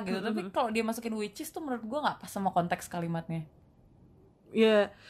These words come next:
Speaker 2: sebenarnya sih menurut gue ya, kalau misalnya <coughs> bahasa-bahasa campuran gitu tuh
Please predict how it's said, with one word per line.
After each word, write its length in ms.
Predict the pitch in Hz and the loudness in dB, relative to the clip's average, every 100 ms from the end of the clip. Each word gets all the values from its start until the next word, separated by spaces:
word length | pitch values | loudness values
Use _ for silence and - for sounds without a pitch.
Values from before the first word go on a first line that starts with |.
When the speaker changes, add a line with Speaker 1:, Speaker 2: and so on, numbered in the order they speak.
| - | -14
Speaker 2:
sebenarnya 280 | - 254 330 | -2 2 4
sih 100 | 359 | 4
menurut 260 | 285 226 | 6 4
gue 280 | 226 196 196 247 | 4 4 6 6
ya, 120 | 285 | 2
kalau 260 | - 208 202 | 2 4 4
misalnya 340 | 208 202 - - - - - - | 2 8 10 10 6 4 4 2
<coughs> 360 | - - 262 | 0 -6 -8
bahasa-bahasa 640 | - 202 202 220 202 196 202 | -2 -2 -2 -2 -2 -2 -2
campuran 320 | 202 202 196 | -4 -2 -2
gitu 160 | 196 202 | -4 -4
tuh 100 | 330 | -4